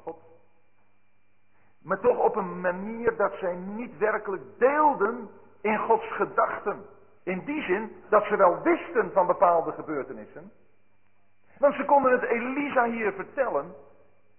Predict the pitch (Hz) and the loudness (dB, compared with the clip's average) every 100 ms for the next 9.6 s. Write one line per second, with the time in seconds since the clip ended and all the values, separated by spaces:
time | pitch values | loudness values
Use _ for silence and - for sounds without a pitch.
0 | - - 117 117 214 185 131 147 185 - | -20 -14 -14 -12 -12 -12 -12 -14 -16 -18
1 | 202 180 123 107 151 190 - - - - | -14 -14 -14 -16 -20 -20 -20 -20 -20 -20
2 | _ - - - _ - - 254 262 247 | _ -20 -20 -20 _ -20 2 6 6 6
3 | 240 247 247 214 269 285 262 226 240 240 | 4 2 2 4 6 6 4 4 4 4
4 | 233 240 220 226 233 214 - - - - | 6 4 4 2 2 0 -4 -6 -8 -12
5 | - - - - 226 - 277 277 - 254 | -20 -20 -20 -10 -6 6 8 8 2 -2
6 | 233 226 202 277 269 233 220 220 247 247 | -2 2 6 6 6 6 8 6 2 0
7 | 226 190 214 233 214 175 - 247 240 226 | 2 2 0 -2 -4 -6 -2 2 4 4
8 | 214 - 226 190 202 - 214 214 254 269 | 0 -2 -6 0 0 2 0 0 -2 0
9 | 220 208 - 202 190 135 | 2 0 0 -2 -2 -4